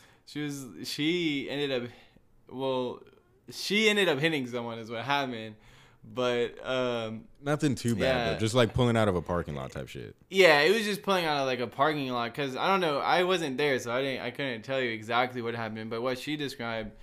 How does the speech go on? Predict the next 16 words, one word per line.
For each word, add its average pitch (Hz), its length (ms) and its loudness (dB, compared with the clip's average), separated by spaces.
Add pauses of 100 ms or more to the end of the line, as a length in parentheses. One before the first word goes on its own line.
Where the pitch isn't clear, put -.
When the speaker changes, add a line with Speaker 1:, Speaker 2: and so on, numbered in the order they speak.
(320)
Speaker 1:
I 127 120 -2
guess 147 380 -2 (500)
someone 170 320 -2
was, 170 160 0
like, 143 180 -2
crossing, 135 540 0
like, 113 160 -6
walking 127 480 2
in 127 80 -6
the 113 100 -8
crosswalk, 117 600 -4
and 123 120 -6
then 123 220 -6
two 180 220 -6
cars, 131 560 0
like, 110 280 -8